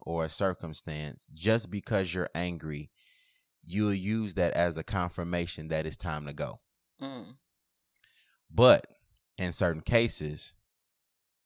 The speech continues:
Speaker 1: it's how you handle the anger, whether it be on the inside of you or towards that other person, will determine where you'll end up.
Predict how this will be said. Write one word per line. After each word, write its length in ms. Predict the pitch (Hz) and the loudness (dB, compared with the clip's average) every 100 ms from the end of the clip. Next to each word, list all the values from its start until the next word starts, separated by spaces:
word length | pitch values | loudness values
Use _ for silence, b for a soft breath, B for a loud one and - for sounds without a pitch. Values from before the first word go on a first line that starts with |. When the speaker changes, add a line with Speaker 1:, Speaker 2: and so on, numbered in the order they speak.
| _ - | _ -6
Speaker 1:
it's 460 | 92 90 - - _ _ | -4 -4 -6 -8 _ _
how 380 | - 117 120 120 | 0 6 8 6
you 240 | 95 98 | 2 -4
handle 640 | 95 110 101 90 78 69 - - _ _ - | 0 0 0 -2 -4 -6 -10 -20 _ _ -10
the 240 | 82 - | -6 -2
anger, 520 | 95 101 85 78 76 - _ _ _ _ - | 0 -2 -2 -6 -8 -12 _ _ _ _ -2
whether 300 | 92 85 85 | 0 0 -2
it 240 | 85 80 | -2 -2
be 220 | 92 90 | -2 -2
on 220 | 62 85 | -2 -4
the 120 | 80 78 | -4 -6
inside 440 | 98 - 107 95 | -4 0 2 2
of 140 | 80 | -2
you 340 | 87 107 87 76 | -4 -4 -4 -6
or 140 | - 80 | -6 -4
towards 320 | - 95 87 | 0 0 0
that 160 | 90 | -2
other 220 | 78 73 73 | -2 -2 2
person, 520 | 101 92 - 76 71 | 2 2 -2 -10 -8
will 200 | 76 82 | -2 -2
determine 680 | 78 - 117 120 90 76 78 _ _ _ | -2 -4 -2 -2 -2 -8 -12 _ _ _
where 260 | - 92 87 | -2 2 2
you'll 380 | 82 82 80 - | 0 -2 -4 -4
end 280 | 80 78 76 | -6 -6 -2
up. 200 | 80 | -2